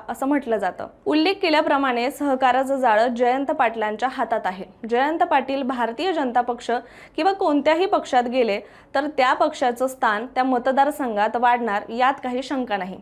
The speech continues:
त्यामुळे प्रत्येक पक्षात जयंत पाटील असावेत ही इच्छा प्रत्येक पक्ष करत आहे. मात्र भाजप नेहमीप्रमाणे यासाठी तयारी करताना दिसतंय. आता प्रदेश अध्यक्ष पदाचा राजीनामा दिल्यानंतर योग्य जाळं टाकत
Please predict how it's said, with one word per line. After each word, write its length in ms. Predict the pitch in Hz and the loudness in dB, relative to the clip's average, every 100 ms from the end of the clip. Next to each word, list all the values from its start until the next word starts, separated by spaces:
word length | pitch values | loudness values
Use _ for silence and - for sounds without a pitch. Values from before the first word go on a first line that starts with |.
| - | -6
त्यामुळे 260 | 254 262 339 | -2 0 0
प्रत्येक 560 | - 359 349 - 330 320 | 0 -2 -2 -4 -4 -2
पक्षात 380 | 285 - 214 226 | -2 0 0 0
जयंत 320 | 226 247 285 330 | 0 0 0 0
पाटील 360 | 330 254 254 | 0 2 2
असावेत 380 | 226 226 247 220 - - - - | 2 2 0 0 -6 -16 -18 -4
ही 100 | 330 | 0
इच्छा 440 | 311 247 226 247 240 | 0 -2 -4 0 0
प्रत्येक 560 | - 262 254 277 311 | 0 -2 0 -2 -2
पक्ष 280 | 285 240 - | -2 -4 -2
करत 380 | 226 262 247 226 | -2 0 0 0
आहे. 400 | 202 196 - - - - | -4 -6 -12 -20 -8 0
मात्र 280 | 285 349 | 0 2
भाजप 480 | 349 285 277 277 320 302 | 0 2 2 4 2 0
नेहमीप्रमाणे 840 | 269 277 302 339 349 262 220 220 | 0 2 2 2 2 2 0 0
यासाठी 440 | 240 240 269 254 285 - | 2 0 -2 -6 -6 0
तयारी 320 | 262 269 302 | 4 4 4
करताना 380 | 302 226 214 208 | 2 2 0 -2
दिसतंय. 380 | 202 208 - 175 - - - | -4 -6 -6 -8 -8 -20 -6
आता 180 | 262 269 | -2 2
प्रदेश 400 | 339 311 262 349 | 2 2 2 2
अध्यक्ष 320 | 349 269 294 | 2 2 0
पदाचा 520 | 311 302 247 254 277 269 | 0 2 4 4 4 4
राजीनामा 520 | 240 214 254 262 285 | 4 2 -2 0 0
दिल्यानंतर 720 | 262 240 277 311 226 208 220 | 0 2 2 2 -2 0 0
योग्य 500 | 247 240 247 254 359 | 0 0 0 0 0
जाळं 280 | 320 240 240 | 2 4 4
टाकत 420 | 247 220 214 226 | 2 0 -2 -4